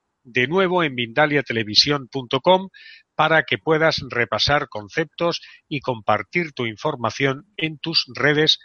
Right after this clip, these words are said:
sociales. Al final de la conferencia vas a ver, eh, cómo se abre una ventana en tu ordenador en la que te solicitamos la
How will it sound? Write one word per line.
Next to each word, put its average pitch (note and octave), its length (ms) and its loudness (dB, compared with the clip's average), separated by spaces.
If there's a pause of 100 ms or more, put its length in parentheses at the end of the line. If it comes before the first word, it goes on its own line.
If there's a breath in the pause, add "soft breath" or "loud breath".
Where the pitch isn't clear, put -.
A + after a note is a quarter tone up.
sociales. G#2 720 -2 (340 loud breath)
Al C3+ 160 4
final C#3+ 380 0
de A#2+ 200 4
la A#2 120 2
conferencia D#3+ 760 0 (560 loud breath)
vas C3 380 4
a A#2 40 2
ver, B2+ 280 4 (100)
eh, A2+ 240 4
cómo B2 240 -8
se - 160 0
abre B2+ 380 2
una G#2+ 320 -4
ventana C#3+ 580 0
en A2 140 -6
tu A2 100 -10
ordenador C3 720 2 (480 soft breath)
en C3 200 -4
la C3 120 4
que C#3 200 0
te D3 200 0
solicitamos C3 920 -2 (320 loud breath)
la A#2 180 0